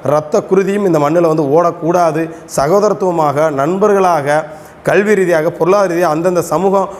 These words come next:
முன்னேறதுக்கான விஷயத்தை முன்னெடுக்கணுமே தவிர்த்து வந்து அந்த மாதிரி விஷயங்களை முன்னெடுக்க சொல்ல தலைமைகள் பின்னாடி இந்த இளைஞர்கள் வழிநடத்தி போகணுமே தவிர்த்து வந்து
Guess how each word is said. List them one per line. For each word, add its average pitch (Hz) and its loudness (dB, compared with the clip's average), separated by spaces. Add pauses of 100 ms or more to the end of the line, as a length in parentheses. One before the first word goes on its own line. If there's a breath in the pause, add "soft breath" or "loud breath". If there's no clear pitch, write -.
(160 loud breath)
முன்னேறதுக்கான 180 2
விஷயத்தை 160 -2
முன்னெடுக்கணுமே 165 2
தவிர்த்து 156 0
வந்து 156 0 (160 loud breath)
அந்த 180 0
மாதிரி 202 2
விஷயங்களை 208 0
முன்னெடுக்க 196 2
சொல்ல 175 0 (300 loud breath)
தலைமைகள் 214 0
பின்னாடி 190 -2
இந்த 190 -4
இளைஞர்கள் 180 -2
வழிநடத்தி 180 0
போகணுமே 170 0
தவிர்த்து 160 0
வந்து 156 2